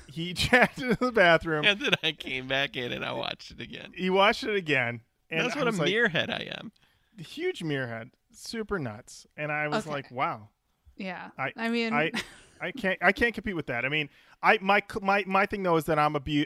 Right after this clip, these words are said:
Speaker 1: I'm a big Dencher. You know, that's what we call
Speaker 2: Yeah,
Speaker 1: Judi
Speaker 2: that's
Speaker 1: Dench
Speaker 2: true.
Speaker 1: fans. Huge Judi Dench fan.
Speaker 3: Mm.
Speaker 1: Can't get enough of Judi Dench. You know, Shakespeare in Love. She's in it for ten minutes. I'm like in the theater. Her scenes end, and I'm like, "Rewind the movie." And everyone's like, "You can't rewind a movie in the theater." And I said,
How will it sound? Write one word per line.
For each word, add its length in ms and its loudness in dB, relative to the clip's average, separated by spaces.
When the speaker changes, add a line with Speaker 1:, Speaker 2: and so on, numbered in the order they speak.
Speaker 1:
I'm 120 2
a 40 -4
big 240 -2
Dencher. 460 -6
You 100 -6
know, 260 -2
that's 160 -4
what 80 -10
we 80 -4
call 220 2
Speaker 2:
Yeah, 80 -2
Speaker 1:
Judi 160 -2
Speaker 2:
that's 60 -4
Speaker 1:
Dench 140 -4
Speaker 2:
true. 80 -4
Speaker 1:
fans. 380 -10
Huge 560 -4
Judi 240 -2
Dench 280 -2
fan. 320 -8
Speaker 3:
Mm. 120 -20
Speaker 1:
Can't 340 -4
get 120 -4
enough 240 -6
of 60 -14
Judi 260 -10
Dench. 440 -10
You 100 -8
know, 180 -4
Shakespeare 440 0
in 120 -2
Love. 240 4
She's 160 -8
in 80 -4
it 60 -10
for 80 -10
ten 280 -4
minutes. 360 -4
I'm 260 0
like 320 -2
in 140 -4
the 80 -6
theater. 580 -2
Her 200 2
scenes 460 -6
end, 420 0
and 100 0
I'm 120 2
like, 180 0
"Rewind 640 0
the 60 0
movie." 500 2
And 100 0
everyone's 220 2
like, 180 -8
"You 120 -12
can't 240 -4
rewind 340 0
a 20 -4
movie 200 -2
in 40 -4
the 80 -6
theater." 380 -2
And 100 -2
I 100 4
said, 260 0